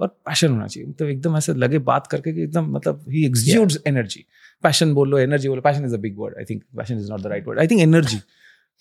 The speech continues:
Speaker 1: आदमी में एनर्जी होनी चाहिए, ऐसे दिखना चाहिए।
Speaker 2: हम्म।
Speaker 1: जैसे आपने मुझे बोला देखते ही कि आप बयालीस साल के लगते नहीं हो, वो शायद मेरी एनर्जी को देख के बोला।
Speaker 2: Yeah।
Speaker 1: Right? So
Speaker 2: Yeah।
Speaker 1: I think, uh, I took it as a compliment।
Speaker 2: You know, you, you come, you came running। <laughs>
Speaker 1: अरे, वो तो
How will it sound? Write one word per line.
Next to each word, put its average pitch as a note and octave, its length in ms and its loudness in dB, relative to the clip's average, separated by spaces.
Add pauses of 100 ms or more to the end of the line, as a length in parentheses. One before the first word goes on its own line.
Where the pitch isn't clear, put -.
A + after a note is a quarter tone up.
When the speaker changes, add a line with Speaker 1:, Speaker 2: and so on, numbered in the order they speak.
(160)
Speaker 1:
आदमी D#3+ 200 2
में G#3+ 100 4
एनर्जी D#3+ 300 4
होनी A2 200 -2
चाहिए, - 360 -20
ऐसे C#3 140 -4
दिखना C#3+ 340 2
चाहिए। - 280 -10 (100)
Speaker 2:
हम्म। C3 260 -4
Speaker 1:
जैसे D#3 160 4
आपने D#3 220 2
मुझे E3+ 180 0
बोला E3+ 240 4
देखते D#3+ 280 -2
ही E3+ 60 2
कि E3 460 -8 (120)
आप C#3 100 -2
बयालीस C#3 440 2
साल D3+ 160 -2
के C#3+ 120 -6
लगते C3+ 340 -6
नहीं D#3+ 180 -6
हो, D3+ 160 -14 (560)
वो F3+ 60 4
शायद G3 180 4
मेरी G3+ 140 4
एनर्जी A3+ 220 4
को F#3 80 4
देख C3+ 160 0
के A#2+ 80 -10
बोला। B2 460 -8
Speaker 2:
Yeah। C3 120 2
Speaker 1:
Right? G#3+ 200 2
So B3 100 4
Speaker 2:
Yeah। G#3+ 200 4
Speaker 1:
I A3 40 -6
think, B3 100 -4
uh, - 600 -8
I A3 120 2
took D4 120 -4
it C#4+ 80 -2
as C#4+ 80 -4
a - 60 -4
compliment। A3 360 -4
Speaker 2:
You A#4+ 80 2
know, A#4 140 4
you, B3 200 0
you - 340 -4
come, A3+ 300 0
you F3+ 100 0
came G#3 220 2
running। C#3+ 280 0 (380)
<laughs> D#3 80 4
Speaker 1:
अरे, C#4 140 6
वो G3+ 140 6
तो B3 100 -2